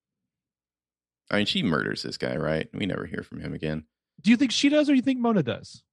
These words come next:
Speaker 1: I think Ashley does.
Speaker 2: Hmm.
Speaker 1: Ashley tries to, to handle her own shit.
Speaker 2: That would have been a great confession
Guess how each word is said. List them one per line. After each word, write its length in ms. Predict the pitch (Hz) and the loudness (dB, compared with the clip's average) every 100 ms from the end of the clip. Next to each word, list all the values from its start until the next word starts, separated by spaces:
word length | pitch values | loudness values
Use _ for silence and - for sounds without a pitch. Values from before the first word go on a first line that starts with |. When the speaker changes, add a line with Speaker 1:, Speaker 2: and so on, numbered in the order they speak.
| _ _ _ _ _ _ _ _ _ _ _ _ _ - | _ _ _ _ _ _ _ _ _ _ _ _ _ -12
Speaker 1:
I 60 | |
think 220 | 82 143 - | -8 -8 -6
Ashley 320 | - - - | -6 -8 -12
does. 320 | - - - _ _ _ _ _ _ _ _ _ | -18 -20 -20 _ _ _ _ _ _ _ _ _
Speaker 2:
Hmm. 180 | 139 110 92 - | -6 -4 -6 -2
Speaker 1:
Ashley 280 | 95 107 - | 0 0 -4
tries 280 | - 82 - | -2 -2 -4
to, 80 | - | -10
to 120 | - - | -10 -4
handle 260 | 73 71 85 | -4 -4 -4
her 80 | - | -6
own 80 | - | -6
shit. 340 | - 50 - - _ _ _ _ _ _ - - | -8 -8 -10 -14 _ _ _ _ _ _ -20 -2
Speaker 2:
That 140 | - 214 | 4 6
would 60 | 294 | 6
have 60 | 269 | 4
been 20 | 233 | 4
a 40 | 156 | 2
great 600 | - 131 156 151 139 - _ - | 0 4 4 4 2 -4 _ -4
confession 920 | 151 117 - 123 113 - 120 104 | -4 -2 0 0 0 -4 -4 -4